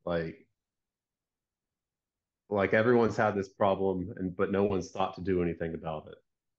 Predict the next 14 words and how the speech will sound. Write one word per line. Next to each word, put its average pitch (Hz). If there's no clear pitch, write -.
But 95
once 156
I 117
put 110
a -
product 101
out 95
there 87
to 82
try 95
to 85
solve 90
that 87
problem, 98